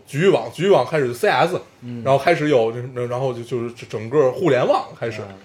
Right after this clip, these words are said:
Speaker 1: 对，然后最后
Speaker 2: 手游，
Speaker 1: 又反哺到，
Speaker 2: 要不然就是网游嘛。
Speaker 1: 对，然后又反哺回这种T V game，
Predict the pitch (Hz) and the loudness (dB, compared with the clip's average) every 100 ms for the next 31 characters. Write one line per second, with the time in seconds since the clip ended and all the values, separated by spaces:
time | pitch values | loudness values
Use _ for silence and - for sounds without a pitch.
0 | - - - 139 135 185 262 226 226 156 | -20 -20 2 4 6 6 6 6 6 4
1 | 127 120 123 269 226 160 175 147 139 240 | -2 -6 2 8 8 8 2 2 2 2
2 | 170 165 123 110 - 143 127 185 247 - | -2 0 0 0 2 4 6 4 4 4
3 | 131 147 240 170 - 120 113 131 - _ | 2 0 0 -2 -2 0 2 2 -2 _
4 | _ - 143 117 107 107 - _ _ - | _ -2 0 2 0 -6 -18 _ _ 0
5 | 156 147 131 | 2 4 2